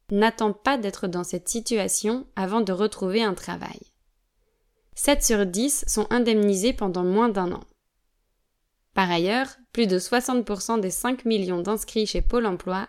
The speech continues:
sont considérés comme indemnisables par l'assurance chômage, mais plus d'un million de personnes ne touchent rien. Cela s'explique principalement par le fait que beaucoup de personnes qui cherchent un emploi stable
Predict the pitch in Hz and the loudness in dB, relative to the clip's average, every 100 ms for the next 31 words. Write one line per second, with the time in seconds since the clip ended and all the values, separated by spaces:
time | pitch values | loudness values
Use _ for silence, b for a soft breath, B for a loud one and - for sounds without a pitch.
0 | - - 180 180 - 208 180 190 233 190 | -8 -4 -2 0 0 0 0 0 0 -2
1 | 180 - 254 208 196 185 170 190 220 202 | -4 -2 0 2 2 0 2 0 0 -4
2 | 190 185 196 - 196 233 - - 180 185 | -4 -2 -2 -2 -2 -4 -4 -4 -2 -2
3 | 202 240 _ _ _ _ _ _ _ 202 | -4 -10 _ _ _ _ _ _ _ 0
4 | 196 196 175 226 285 247 220 254 202 190 | 2 0 0 2 4 2 0 -2 -2 -4
5 | 180 - 233 247 - 196 185 226 226 - | -4 -4 -2 -2 -2 -2 -2 -6 -6 -6
6 | - 160 170 104 76 _ _ _ _ _ | -8 -10 -6 -6 -8 _ _ _ _ _
7 | _ _ _ _ _ _ _ - 233 269 | _ _ _ _ _ _ _ -2 4 4
8 | 294 247 - - 269 269 - 220 254 233 | 4 0 0 0 -4 -4 -4 -2 -2 -2
9 | 202 185 202 - 202 185 180 233 - 175 | 0 0 -2 -2 -2 -2 -2 -4 -2 -4
10 | 175 240 - 254 214 196 190 - 226 - | 0 0 2 -2 -2 -2 -4 -2 -2 -2
11 | 190 - 233 - - 190 190 196 - 180 | -4 0 0 2 2 4 0 0 -2 -4
12 | - 185 185 220 | -2 -2 -2 -2